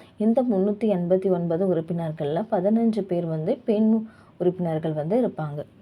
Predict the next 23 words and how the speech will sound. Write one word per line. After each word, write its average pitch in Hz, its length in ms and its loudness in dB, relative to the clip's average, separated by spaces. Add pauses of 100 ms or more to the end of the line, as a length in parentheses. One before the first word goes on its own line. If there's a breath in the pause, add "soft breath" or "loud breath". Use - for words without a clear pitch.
(760 soft breath)
இதோட 247 360 6
முதல் 247 440 6
கூட்டம் 226 360 4
எப்ப 196 220 2
நடைபெற்றதுன்னு 180 720 0
கேட்டாங்கன்னா, 160 540 -2
டிசம்பர் 214 400 2
ஒன்பதாம் 190 440 0
தேதி 170 240 0
ஆயிரத்தி 185 340 -2
தொள்ளாயிரத்தி 170 440 0
நாற்பத்தி 170 520 0
ஆறுல. 160 420 -2 (1500 loud breath)
So, 202 180 2
உருவாக்கப்பட்டது 208 920 2
என்னைக்குன்னா, 170 440 -2
ஆயிரத்தி 220 340 -2
தொள்ளாயிரத்தி 180 440 2
நாற்பத்தி 175 440 -2
ஆறு 165 240 0
டிசம்பர் 190 380 2
ஆறுல 175 340 2
உருவாக்கியிருப்பாங்க. 165 920 0